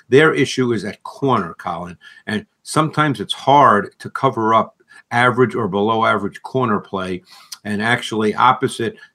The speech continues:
Cam Sutton, who's their s-, one starting corner who plays every snap, they've been rotating two corners.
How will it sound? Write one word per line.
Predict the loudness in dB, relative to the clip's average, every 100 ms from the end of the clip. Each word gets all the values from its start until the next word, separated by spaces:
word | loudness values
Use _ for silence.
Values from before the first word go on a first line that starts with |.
| _ _
Cam | -2 0 0
Sutton, | -4 4 4 4 -2
who's | -4 -2
their | -2 -2
s-, | -4 -10 -16 -10
one | -4 -4 -4
starting | -2 0 0 -2
corner | -2 -2 0
who | -4
plays | -2 -4 -4
every | -4 -4
snap, | -6 -2 0 0 -4 -16 -20 _
they've | -2
been | 0 0 2
rotating | 4 2 0 -4 -4 -6 -10
two | -6 -6
corners. | -4 -4 -2 -4 -8 -18